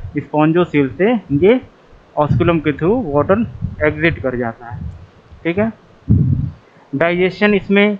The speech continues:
intracellular होगा, इसमें जो digestion होगा वो intracellular होगा।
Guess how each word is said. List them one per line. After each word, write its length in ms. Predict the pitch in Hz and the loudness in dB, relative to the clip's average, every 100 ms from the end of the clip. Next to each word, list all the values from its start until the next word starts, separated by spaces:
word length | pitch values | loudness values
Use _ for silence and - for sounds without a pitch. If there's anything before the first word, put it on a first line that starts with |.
| - 165 | -8 0
intracellular 840 | 165 160 185 185 180 170 165 165 | 2 4 2 2 2 2 4 4
होगा, 280 | 151 143 143 - - - - - - - - | 2 0 -2 -2 0 2 2 0 -2 -10 -12
इसमें 220 | - 160 170 | -10 -2 2
जो 100 | 175 | 2
digestion 520 | 160 151 151 - 175 | 2 0 -4 -2 0
होगा 280 | 131 123 165 | 2 2 0
वो 260 | 160 220 247 - - - - - | 4 2 2 -6 -18 -18 -14 0
intracellular 680 | 165 190 190 190 175 170 156 | 2 2 0 0 0 0 0
होगा। 280 | 139 131 | 0 -2